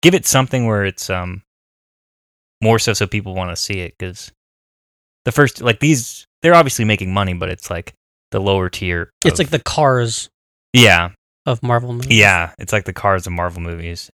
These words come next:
Speaker 1: and they're like, but I
Speaker 2: They
Speaker 1: think
Speaker 2: do
Speaker 1: Ken-
Speaker 2: well for, they do well for movies,
Speaker 1: Yeah.
Speaker 2: just not for Marvel movies.
Speaker 1: Yeah, Marvel movies have such a high bar of money. Ma-, like, they ma-, "Oh, if you don't make a eight hundred million, <laughs> you're
Speaker 2: Yeah,
Speaker 1: like,
Speaker 2: you're a
Speaker 1: you're,
Speaker 2: failure.
Speaker 1: you're a bum."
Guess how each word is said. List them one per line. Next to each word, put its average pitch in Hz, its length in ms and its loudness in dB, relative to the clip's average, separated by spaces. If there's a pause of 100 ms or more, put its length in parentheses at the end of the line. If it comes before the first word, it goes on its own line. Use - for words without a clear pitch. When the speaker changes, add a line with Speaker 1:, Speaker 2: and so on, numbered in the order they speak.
Speaker 1:
and 104 140 -4
they're 101 100 -2
like, 92 320 -2 (420)
but 143 60 6
I 147 40 6
Speaker 2:
They 156 80 6
Speaker 1:
think 143 100 2
Speaker 2:
do 202 60 8
Speaker 1:
Ken- 214 160 8
Speaker 2:
well 147 400 6
for, 135 640 2 (640)
they 175 100 6
do 214 200 4
well 185 180 8
for - 140 0
movies, 139 680 2 (300)
Speaker 1:
Yeah. 117 220 8
Speaker 2:
just 87 120 8
not 135 180 4
for 135 140 0
Marvel 123 320 2 (120)
movies. 117 180 2
Speaker 1:
Yeah, 101 160 10
Marvel 123 260 6
movies 107 260 2
have 98 120 -2
such - 200 -6
a 107 40 -2
high 90 340 0 (800)
bar 95 280 6
of 85 120 -6
money. 92 320 0
Ma-, 101 140 -2
like, 98 160 -2
they 101 100 4
ma-, 95 160 -2
"Oh, 95 200 -2
if 117 140 -4
you 113 60 -2
don't 113 140 0
make 107 140 0
a - 160 -2
eight 110 100 0
hundred 95 280 -4
million, 113 380 2
<laughs> - 420 4
you're 107 180 -2
Speaker 2:
Yeah, 120 200 2
Speaker 1:
like, 117 140 -6
Speaker 2:
you're 143 160 2
a 117 60 0
Speaker 1:
you're, 107 100 2
Speaker 2:
failure. 175 280 6
Speaker 1:
you're 113 120 6
a 107 40 -6
bum." 113 340 6